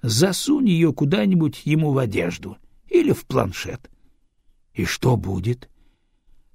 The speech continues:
Там снотворный газ. Через двадцать минут и он, и инструктор уснут. Когда будут проверять, никаких следов в организмах не останется. Ни в крови лётчиков,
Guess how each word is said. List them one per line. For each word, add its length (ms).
Там 240
снотворный 800
газ. 500
Через 380
двадцать 500
минут 460
и 60
он, 280
и 120
инструктор 640
уснут. 640
Когда 420
будут 420
проверять, 600
никаких 1120
следов 560
в 160
организмах 720
не 140
останется. 800
Ни 280
в 120
крови 440
лётчиков, 800